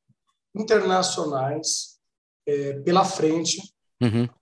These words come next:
Speaker 1: pra esse ano e pro próximo ano. Isso não tenha dúvida, entendeu? É que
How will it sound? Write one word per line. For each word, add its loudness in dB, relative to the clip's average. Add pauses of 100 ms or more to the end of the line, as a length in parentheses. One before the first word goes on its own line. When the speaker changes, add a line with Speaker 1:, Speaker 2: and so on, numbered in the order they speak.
(220)
Speaker 1:
pra 0
esse 2
ano 0
e -6
pro -8
próximo 2
ano. -10 (180)
Isso -14
não -6
tenha 0
dúvida, -4 (100)
entendeu? -4 (540)
É -4
que 0